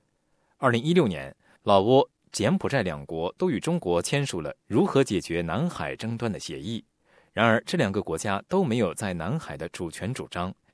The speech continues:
这一做法让那些在南海有主权主张的其他东南亚国家感到不快。反恐方面，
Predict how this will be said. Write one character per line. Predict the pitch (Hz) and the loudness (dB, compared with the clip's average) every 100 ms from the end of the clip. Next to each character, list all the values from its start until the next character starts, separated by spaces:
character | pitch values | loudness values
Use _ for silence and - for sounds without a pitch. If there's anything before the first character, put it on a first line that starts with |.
| - | 2
这 | 185 | 4
一 | 170 | 6
做 | 175 | 6
法 | 113 78 69 | 4 2 -4
让 | - 110 | -2 0
那 | 104 | 0
些 | - 110 | 0 0
在 | 113 127 | 0 0
南 | 95 110 165 | 0 -2 -2
海 | 78 69 - | -6 -10 -6
有 | 95 135 | -2 -2
主 | - 98 85 | -2 -2 -2
权 | - 98 | -4 -4
主 | 165 82 | -4 -6
张 | - 104 | -6 -4
的 | 90 | -4
其 | - 104 | -6 -6
他 | 117 | -4
东 | 110 170 | -2 -2
南 | 98 | 0
亚 | 95 | -2
国 | 76 71 | -2 -8
家 | - 90 - - | -4 -4 -6 -8
感 | 73 67 | -10 -6
到 | 82 | -8
不 | - 73 | -8 -10
快。 | - 101 - _ _ _ _ _ _ _ _ _ _ _ _ | -4 -4 -4 _ _ _ _ _ _ _ _ _ _ _ _
反 | 104 196 | 2 2
恐 | 85 | 0
方 | 73 85 | -6 -6
面， | 80 | -8